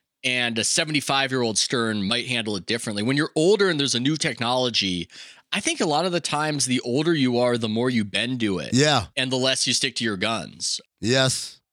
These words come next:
Speaker 2: I've seen it.
Speaker 1: Yeah, because you just don't understand what's happening. But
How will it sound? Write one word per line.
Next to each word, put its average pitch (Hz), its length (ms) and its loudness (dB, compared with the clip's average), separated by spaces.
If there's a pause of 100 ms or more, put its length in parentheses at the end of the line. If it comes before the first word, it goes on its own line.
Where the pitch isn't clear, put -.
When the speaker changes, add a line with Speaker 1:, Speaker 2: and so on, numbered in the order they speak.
(400)
Speaker 2:
I've 120 200 2
seen 185 300 4
it. - 280 0 (120)
Speaker 1:
Yeah, 117 320 -2
because 117 220 -4
you 139 40 -2
just 135 120 -4
don't 113 180 -2
understand 117 480 -2 (400)
what's 135 200 0
happening. 160 520 0 (140)
But 160 200 0